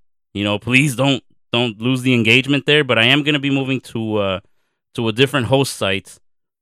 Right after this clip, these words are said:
because, uh, you know, some of the stuff they offer is intriguing to me. And I'll always be grateful to Anchor. But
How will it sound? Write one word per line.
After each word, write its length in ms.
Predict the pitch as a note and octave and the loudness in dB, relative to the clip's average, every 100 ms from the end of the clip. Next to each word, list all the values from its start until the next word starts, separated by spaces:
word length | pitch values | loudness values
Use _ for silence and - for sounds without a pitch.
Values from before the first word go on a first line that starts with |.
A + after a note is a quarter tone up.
| _ _ - G2+ | _ _ -20 -14
because, 640 | G#2 G#2 - A#2+ A2+ G#2 A2 | -10 -8 -4 0 0 0 -2
uh, 360 | A2 G#2+ A2 A2 | 0 2 2 0
you 100 | C3 | 0
know, 100 | C#3 | 0
some 180 | F3+ | 0
of 60 | F#3 | 0
the 280 | F#3 F3 E3 _ _ _ _ _ _ _ _ - | -2 -2 -4 _ _ _ _ _ _ _ _ -18
stuff 320 | - F#3+ F3+ | -2 -2 2
they 180 | F3 D3 | 2 4
offer 300 | C3+ C#3+ C3+ | 4 0 -2
is 100 | A#2 | -2
intriguing 380 | G#2 A#2 G2 | -2 -2 -2
to 100 | F2 | -6
me. 160 | F2 - _ _ _ - | -10 -14 _ _ _ -6
And 320 | A#2 A#2 A#2 | 0 2 4
I'll 100 | B2+ | 4
always 180 | C3+ B2 | 4 4
be 120 | C3+ | 0
grateful 340 | B2 C#3 - A#2+ | 0 0 0 -2
to 120 | A#2+ | 2
Anchor. 380 | B2+ A2+ A2+ - _ _ _ _ _ _ | 0 0 -8 -8 _ _ _ _ _ _
But 720 | G#2 G#2 G2+ - - - - | -2 0 0 -4 -14 -18 -18